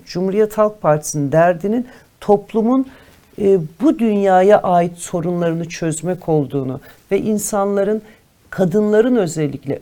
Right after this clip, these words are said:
özgür iradeleriyle ne isterse, ne şekilde isterse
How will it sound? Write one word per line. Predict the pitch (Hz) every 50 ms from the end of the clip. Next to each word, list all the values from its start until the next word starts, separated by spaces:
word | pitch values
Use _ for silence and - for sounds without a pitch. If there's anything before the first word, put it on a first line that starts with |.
| - _
özgür | - 175 180 185 180 - - - 285 247
iradeleriyle | - - 190 165 175 165 165 160 156 170 160 165 175 175 202 214 196 151 139 131 135 - _ _ _ _ _ _ _ 160
ne | 185 226 285 277
isterse, | - 247 - - - - 233 233 226 226 226 - - 233 226 226 226 220
ne | 208 202 233 247
şekilde | - - 214 208 208 - 202 196 180
isterse | 196 - - - 214 214 208 202 208 - - 208 202